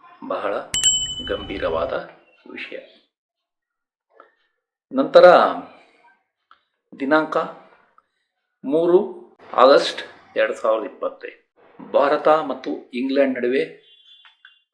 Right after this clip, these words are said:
ಐದನೇ ಟೆಸ್ಟ್ ಪಂದ್ಯ ಓವಲ್ ಕ್ರೀಡಾಂಗಣದಲ್ಲಿ ನಡೆದಿತ್ತು. ಭಾರತ ತಂಡ ವೀರೋಚಿತವಾಗಿ ಆಡಿ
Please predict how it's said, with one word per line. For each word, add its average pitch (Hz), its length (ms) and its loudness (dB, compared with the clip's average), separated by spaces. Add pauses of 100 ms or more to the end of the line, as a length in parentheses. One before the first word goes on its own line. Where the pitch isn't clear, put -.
ಐದನೇ 127 320 0
ಟೆಸ್ಟ್ 123 360 -6
ಪಂದ್ಯ 123 320 4 (1120)
ಓವಲ್ 123 460 2
ಕ್ರೀಡಾಂಗಣದಲ್ಲಿ 107 840 -6 (840)
ನಡೆದಿತ್ತು. 104 760 -8 (460)
ಭಾರತ 139 320 0
ತಂಡ 123 240 -4 (1400)
ವೀರೋಚಿತವಾಗಿ 143 920 2
ಆಡಿ 123 360 2